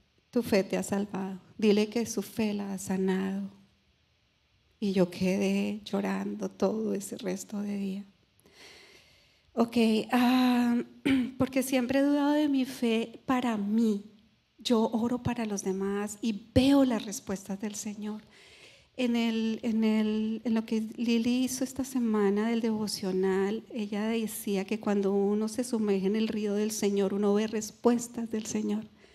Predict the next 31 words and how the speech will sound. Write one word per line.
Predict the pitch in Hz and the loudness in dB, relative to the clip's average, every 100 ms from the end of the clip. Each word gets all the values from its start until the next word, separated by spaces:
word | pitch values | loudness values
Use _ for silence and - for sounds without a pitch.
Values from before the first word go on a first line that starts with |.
| _ _ _ _ | _ _ _ _
Y | 233 220 | 0 0
yo | 214 220 220 | 2 4 4
a | |
mis | 220 226 233 | 4 2 0
oraciones | 214 214 214 208 220 | 0 0 0 0 0
veo | 202 196 208 | 2 2 2
respuestas | 196 - 214 202 196 - 208 | -4 -4 -4 -4 -4 -10 -4
continuamente, | - 220 220 220 220 233 226 220 214 - - | 0 0 2 0 2 0 0 -2 -6 -8 -2
pero | 214 202 208 208 - | -2 0 -4 -8 -8
para | 190 190 - | -6 -4 -2
<laughs> | |
mí, | 220 - - - - - - - - | -2 0 0 0 -4 -16 -18 -20 -8
no | 247 | -6
sé, | 240 - - 240 | -6 -10 -12 -8
pero | - - | -6 -2
bueno, | 180 220 | 0 0
esta | 226 240 | 0 -2
fue | 240 240 | 0 0
una | 214 | 0
gran | 214 202 196 | 0 -2 -2
lección. | - - 208 196 - _ - - - _ _ _ - | -4 -6 -6 -8 -14 _ -20 -20 -20 _ _ _ 2
Y | 247 | 8
llegó | 240 240 | 8 10
el | 226 | 8
milagro, | 240 269 269 349 359 370 | 8 8 8 8 6 6
así | 349 311 | 6 4
de | 302 | 4
que | 302 277 | 4 6
voy | 254 240 | 6 6
al | 254 | 6
doctor. | 285 285 302 269 | 4 6 6 6